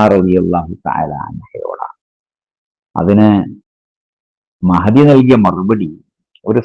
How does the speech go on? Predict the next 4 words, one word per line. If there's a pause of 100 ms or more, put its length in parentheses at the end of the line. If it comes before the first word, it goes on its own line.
സാധാരണ (120)
മറുപടിയല്ല. (720)
അതെന്താ? (1200)
കൈഫ